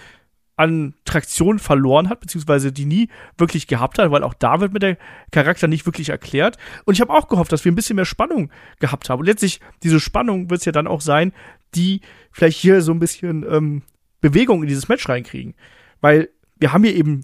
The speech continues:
zwei Stable-Gruppen quasi gegeneinander.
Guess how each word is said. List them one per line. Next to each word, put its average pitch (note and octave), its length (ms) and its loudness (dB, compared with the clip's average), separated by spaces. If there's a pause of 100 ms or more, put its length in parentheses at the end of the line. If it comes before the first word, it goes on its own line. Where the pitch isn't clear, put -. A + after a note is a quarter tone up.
(100)
zwei D3 500 0 (580)
Stable-Gruppen D3 1400 2
quasi A#2 360 -2
gegeneinander. A#2+ 480 -8